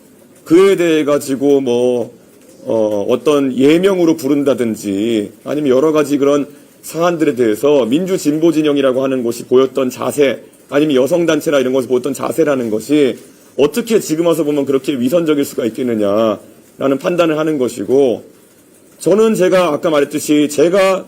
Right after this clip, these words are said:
저도 놀랐던 것이 사실 가치 중립적인 단어라고 저는 생각했지만은 그 부분에 있어서 불편하신 분들이 많았다고 하기에 제가 그걸 제가 잘못했다라고 사과하는 것인데, 분명히 한 달도 채 지나지 않은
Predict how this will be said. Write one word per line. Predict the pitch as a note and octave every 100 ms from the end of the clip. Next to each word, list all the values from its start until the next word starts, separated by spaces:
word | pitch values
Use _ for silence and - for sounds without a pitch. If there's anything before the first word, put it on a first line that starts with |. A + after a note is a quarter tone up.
| -
저도 | D3 E3 F3
놀랐던 | C#3 C#3+ D3 C#3+
것이 | B2 B2 C3 C3+
사실 | C3 C3+ D3+ D3
가치 | - B2+ G#3
중립적인 | F3+ F3 D#3+ E3 D3
단어라고 | C3 C#3 C3+ B2+
저는 | B2+ C3+
생각했지만은 | C#3 C#3 C3 B2 - A2 G#2 B2+ E3 - - - - - _
그 | D#3
부분에 | D#3 E3 D#3+
있어서 | C#3 C3+ D3 D#3 E3 - - _ -
불편하신 | - G#3+ F#3 F3 E3
분들이 | D3+ D3 D3
많았다고 | B2+ C3 C#3+ D#3 C#3
하기에 | C3 A#2+ C3+
제가 | A2+ A2+ B2+ F3+ - - _
그걸 | - C3 B2+
제가 | B2+ C#3
잘못했다라고 | B2 C3+ D3 C#3 C#3 B2 A2+ A#2+
사과하는 | - D3+ D3 B2+ A2
것인데, | G2+ G2 G2 G#2 C3+ A#2 F#2+ - - - - _
분명히 | - G#3 A3+ A#3 A3 G#3+
한 | G#3 B3
달도 | B3 A#3 A3 G3+ G3
채 | G3+ G3+
지나지 | D#3 D#3 D#3 D3+
않은 | B2+ B2 D3 F3+ F#3